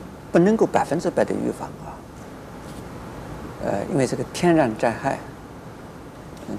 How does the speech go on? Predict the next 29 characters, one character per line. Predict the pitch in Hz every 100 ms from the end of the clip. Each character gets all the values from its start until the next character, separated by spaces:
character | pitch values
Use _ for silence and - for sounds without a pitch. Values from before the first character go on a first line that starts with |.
| -
它 | 147
自-， | - 120 113 117 123 - - -
它 | 180
是 | 190
自 | - 135
然 | 117
的 | 180 127
会 | - - -
发 | -
生 | - 110 -
的 | -
啊。 | - - - - - - - - - - - - - - - 123
呃， | 113
到 | -
现 | 120 160
在 | 135
为 | 123 117
止， | 104 92 - - - - 190 -
地 | 190
震 | 135 139 135 131
没 | 131
办 | 113
法 | - -
控 | -
制 | -
的， | - - - - - - - - - - - - - - - -
呃， | 110 98 95 98 - - - -
这 | -
个 | - 113 107